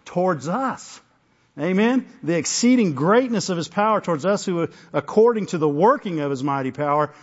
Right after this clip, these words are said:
which" what? "He wrought in Jesus." What did he say? He showed you this power.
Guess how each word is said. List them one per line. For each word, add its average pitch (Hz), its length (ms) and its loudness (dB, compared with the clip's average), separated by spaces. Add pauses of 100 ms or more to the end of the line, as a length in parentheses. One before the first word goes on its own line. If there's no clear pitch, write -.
(140)
which" 156 240 -2
what? 180 300 0
"He 147 140 -6
wrought 175 360 0
in 160 180 -4
Jesus." 117 640 -10 (960)
What 131 100 -8
did 139 80 -4
he - 20 -6
say? 170 240 -4 (400)
He 156 100 -8
showed 170 400 -2
you 151 160 -4
this 143 180 -4
power. 123 420 -10